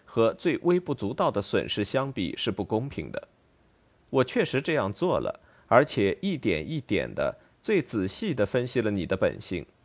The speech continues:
这是事实。但你必须记住，是你自己把自己放进我的天平里的。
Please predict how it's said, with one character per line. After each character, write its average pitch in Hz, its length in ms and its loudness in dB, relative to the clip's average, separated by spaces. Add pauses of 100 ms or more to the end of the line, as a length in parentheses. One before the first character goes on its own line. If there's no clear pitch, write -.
(480)
这 170 100 -2
是 151 160 -2
事 165 200 0
实。 - 380 -6 (580)
但 220 200 2
你 139 80 2
必 170 180 -2
须 208 160 -6
记 196 260 0
住， 98 300 0 (160)
是 226 200 -2
你 110 220 0
自 214 220 -2
己 95 320 -2
把 92 200 2
自 120 200 -2
己 87 280 -4 (100)
放 123 240 2
进 101 160 -2
我 67 100 -2
的 80 120 -2
天 104 260 -2
平 78 260 -6
里 76 120 -6
的。 - 200 -8